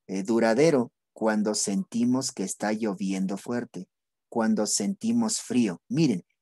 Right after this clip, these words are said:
esos estímulos frío nos llevan a deducir inmediatamente el tipo de prenda de vestir que debemos usar. Si nosotros hemos planificado un viaje a la playa,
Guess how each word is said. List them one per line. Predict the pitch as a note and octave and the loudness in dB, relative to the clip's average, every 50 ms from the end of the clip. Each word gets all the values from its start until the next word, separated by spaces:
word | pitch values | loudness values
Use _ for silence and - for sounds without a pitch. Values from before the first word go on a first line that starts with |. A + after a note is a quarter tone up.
| _ _ | _ _
esos | - F#3+ A#3+ B3 - - A#3+ F#3 D3+ | 4 4 4 4 2 0 0 0 -2
estímulos | C#3 A#2+ - - - - E3 F3 F3+ F3+ E3 C3 A#2 G#2 - - | -2 -4 -4 -6 -4 -2 0 2 2 2 2 2 0 -2 -2 -6
frío | - - - D#3 F#3 E3 C#3 D3 G3 B3 - _ _ _ _ _ _ _ _ | -6 -2 2 2 4 4 4 4 2 0 -2 _ _ _ _ _ _ _ _
nos | - B2 B2+ B2+ B2 | 0 2 4 4 4
llevan | G#2+ C3 C#3+ D3 C#3 C3+ B2 A#2+ | 4 4 4 4 6 4 4 4
a | A#2+ A#2 | 2 0
deducir | G#2+ G#2+ A#2 B2 A#2+ G#2+ A2 A#2+ A2 - - - D3 D3 D#3 | 0 0 0 2 2 2 0 -2 0 0 0 -2 -2 -2 0
inmediatamente | F3+ E3+ D3 A#2+ G#2 A2 A2 A#2+ B2 C3 B2 A#2 A#2+ B2 B2 B2+ - D3 D3 - | 0 0 0 -2 0 0 0 0 0 -2 -2 0 0 -2 -2 0 -2 -2 -2 -2
el | B2 A#2 G#2 - | -4 -4 -6 -6
tipo | _ - C3+ C3 - D3 C3 | _ -8 -8 -2 -2 -2 0
de | A2 G#2 G2 | 0 -2 -6
prenda | - _ - - B2 C3 C#3 D3+ E3 F#3+ A3+ - _ _ _ | -6 _ -2 -2 0 0 0 0 -2 -2 -2 -4 _ _ _
de | - A2+ B2 A#2 | -8 -4 -4 -2
vestir | G#2+ A3 - - - - C#4 D4 D3 - | -2 -2 -4 -4 -6 -4 -2 -4 -2 -2
que | - B3 | -2 -2
debemos | G#3+ G#3+ G#3 G3 A3 A3 A3+ A3 A3 G#3+ - | 0 0 -2 -2 -2 0 0 0 0 -2 -4
usar. | F#3+ - - - - - - _ _ _ _ _ _ _ _ _ _ _ _ - - - - _ | -4 -4 -4 -4 -6 -10 -14 _ _ _ _ _ _ _ _ _ _ _ _ -20 -20 -20 -20 _
Si | - - - - - C#3+ | -6 -4 -2 0 2 2
nosotros | C3+ C3+ - B2+ - E3+ E3+ E3+ - - D#2+ - - - - _ _ _ _ _ _ _ _ _ _ | 2 2 2 2 2 2 2 0 -2 -6 -10 -10 -10 -12 -14 _ _ _ _ _ _ _ _ _ _
hemos | - A#2 A#2 B2 C3 C3 | -2 0 2 2 0 0
planificado | B2+ - C3 A#2+ A#2+ A2 - A2+ G2+ - - A2 G2+ D#2+ - - | -2 -2 0 0 0 0 -2 -6 -6 -4 -4 -4 -4 -6 -10 -10
un | _ A#2 A#2+ A#2+ B2 B2 | _ -2 -2 0 0 2
viaje | A2+ A#2+ A#2+ A#2+ B2 A#2+ - C3 | 2 4 2 2 2 0 -2 -2
a | A#2 | 0
la | A#2 A2+ G#2 | 0 -2 -2
playa, | - A#2 G#2+ F#2 D#2+ D2+ - | -2 -4 -4 -4 -6 -10 -14